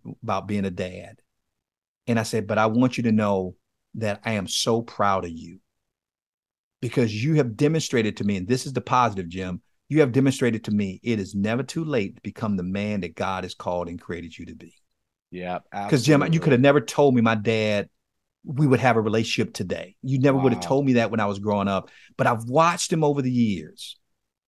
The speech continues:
Speaker 1: and I've watched that hard heart of his soften. And now he's not where, well, no, from our standpoint, we know more of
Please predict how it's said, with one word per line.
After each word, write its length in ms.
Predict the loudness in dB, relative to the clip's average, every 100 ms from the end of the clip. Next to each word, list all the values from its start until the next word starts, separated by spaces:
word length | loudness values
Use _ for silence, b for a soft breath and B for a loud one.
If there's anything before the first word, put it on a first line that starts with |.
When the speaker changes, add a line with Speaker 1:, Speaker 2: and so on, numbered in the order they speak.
| _
Speaker 1:
and 220 | 2 4 4
I've 140 | 0
watched 320 | 4 4 4
that 120 | 0 -2
hard 360 | 2 4 4
heart 240 | 6 6 6
of 60 |
his 260 | 2 -4 -4
soften. 600 | 0 2 2 -2 -12 -14 _ _ _ _ _ _ _ _ -2
And 380 | 4 6 6 4
now 160 | 2 2
he's 220 | 2 4
not 260 | 4 4
where, 500 | 2 6 8 8 4 _ _ -2
well, 260 | 6 6 6
no, 240 | 4 4
from 240 | 4 2 6
our 160 | 8 8
standpoint, 400 | 6 2 4 4
we 120 | 4
know 380 | 6 8 8 8
more 560 | 6 4 4 2 0 -2
of 260 | 0 0